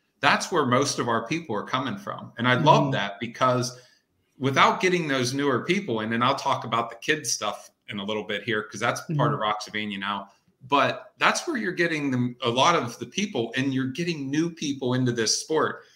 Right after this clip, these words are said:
Speaker 1: And if
Speaker 2: Yeah.
Speaker 1: you've ever seen, I mean, you know, when you get to a race and you talk your friend or your neighbor or,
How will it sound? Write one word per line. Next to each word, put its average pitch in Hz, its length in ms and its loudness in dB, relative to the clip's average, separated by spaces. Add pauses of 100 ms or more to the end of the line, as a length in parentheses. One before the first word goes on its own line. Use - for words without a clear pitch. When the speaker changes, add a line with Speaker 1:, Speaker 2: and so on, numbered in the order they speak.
(260)
Speaker 1:
And 135 180 2
if 123 80 2
Speaker 2:
Yeah. 127 80 -2
Speaker 1:
you've 208 140 0
ever 185 180 2
seen, 170 340 2
I 156 60 -4
mean, 151 160 0
you 175 100 2
know, 147 420 4
when 123 100 -2
you 170 80 0
get 190 200 2
to 156 100 -2
a 135 100 0
race 143 480 0
and 117 120 -2
you 143 160 -4
talk 143 520 -2
your 117 100 -2
friend 143 480 0
or 113 160 0
your 110 140 -4
neighbor 135 500 0
or, 110 300 -2